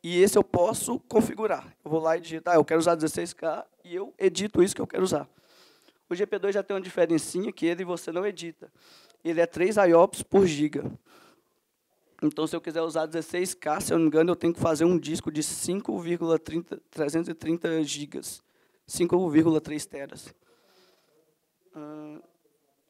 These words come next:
quando a gente for, e, ah, e o G P três tem uma diferença que ele é vinte por cento mais barato do que o G P dois. Geralmente, as novas tecnologias, a Amazon tende a baratear o custo.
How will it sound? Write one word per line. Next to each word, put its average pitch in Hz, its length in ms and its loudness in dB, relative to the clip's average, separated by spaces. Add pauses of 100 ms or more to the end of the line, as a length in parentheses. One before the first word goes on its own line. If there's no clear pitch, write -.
(360)
quando 214 180 -2
a 226 40 -4
gente 208 200 -6
for, 185 320 0
e, - 220 -12
ah, 185 180 2
e 165 60 4
o 151 60 4
G 175 100 2
P 175 140 -2
três 175 260 -4
tem 185 140 -2
uma 185 180 2
diferença 165 420 -4
que - 60 -14
ele 180 80 -2
é 170 60 2
vinte 190 240 -10
por 208 120 -8
cento 185 300 -4
mais 190 180 0
barato 190 560 0
do - 140 -4
que 185 160 6
o 202 160 8
G 175 140 2
P 233 100 -2
dois. 160 400 -4 (260)
Geralmente, 170 400 0
as 160 140 -4
novas 165 240 0
tecnologias, 160 580 -4
a 165 100 -6
Amazon 165 460 -4 (560)
tende 170 220 4
a 175 60 2
baratear 170 400 -4
o 165 40 -10
custo. - 380 -18